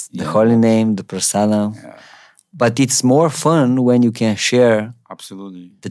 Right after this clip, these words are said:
Speaker 1: chanting and the prasadam with the devotees. Then it's getting more fun.
Speaker 2: Nice. Tulsi Prabhu, tell me how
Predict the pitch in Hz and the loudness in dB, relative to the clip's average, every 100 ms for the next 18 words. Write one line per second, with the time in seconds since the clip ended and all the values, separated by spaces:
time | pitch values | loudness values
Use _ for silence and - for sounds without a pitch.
0 | - 120 120 120 117 113 110 - - 98 | -2 2 2 2 2 2 0 -6 -8 -4
1 | 95 92 98 - 107 104 98 101 98 92 | -2 -4 -6 -2 0 0 -2 -2 -4 -6
2 | 90 87 - 82 - 95 92 87 98 87 | -8 -10 -12 -16 -6 -4 -4 -6 -8 -8
3 | 92 90 90 87 - 90 _ _ _ _ | -8 -10 -10 -14 -18 -20 _ _ _ _
4 | _ 85 82 82 80 - - _ _ - | _ -14 -12 -12 -14 -16 -18 _ _ -20
5 | - - _ 139 135 123 104 110 104 170 | -20 -20 _ -6 -2 -2 -2 -2 -2 -2
6 | 170 156 131 117 | 0 0 2 2